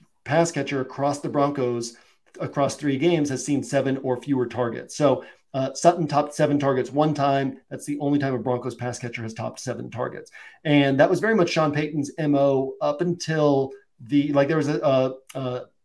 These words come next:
period of Marquez Colston being, like, an, an elite pass catcher where he would see heavy usage. And then obviously Michael Thomas, when Drew Brees' arm couldn't throw downfield anymore, Michael Thomas was always open underneath. He'd see, like, fourteen targets a game.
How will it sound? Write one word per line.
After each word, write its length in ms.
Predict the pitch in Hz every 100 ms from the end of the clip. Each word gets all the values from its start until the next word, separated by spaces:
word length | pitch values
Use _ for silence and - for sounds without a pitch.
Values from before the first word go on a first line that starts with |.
| -
period 320 | 190 196 185
of 80 | 143
Marquez 420 | 151 156 156 143
Colston 500 | - 147 147 160 143
being, 280 | 143 139 135
like, 240 | 127 123
an, 220 | 139 135 -
an 100 | 131
elite 380 | 123 131 -
pass 240 | - 135 127
catcher 320 | 135 135 135
where 160 | 127 123
he 160 | 143
would 160 | 139 120 - _ _
see 540 | - - 151 143 131 -
heavy 220 | - 139
usage. 500 | 117 123 127 143 123
And 80 | 131
then 80 | 127
obviously 340 | 131 135 139
Michael 280 | 120 127 135
Thomas, 420 | - 127 127 123 - - _
when 140 | 135 127
Drew 220 | 160 147
Brees' 380 | 139 139 131 -
arm 300 | 135 143 131
couldn't 220 | - 131
throw 180 | 127 135
downfield 420 | 127 117 180 185
anymore, 300 | 160 147 147
Michael 240 | 131 131 135
Thomas 320 | 131 127 123
was 80 | 127
always 240 | 123 123
open 240 | 139 135 123
underneath. 480 | 117 113 131 127 _ _ _
He'd 200 | - 151
see, 200 | - 143
like, 180 | 127 117
fourteen 380 | 135 127 135 117
targets 380 | 120 123 117 127
a 20 |
game. 400 | 147 170 143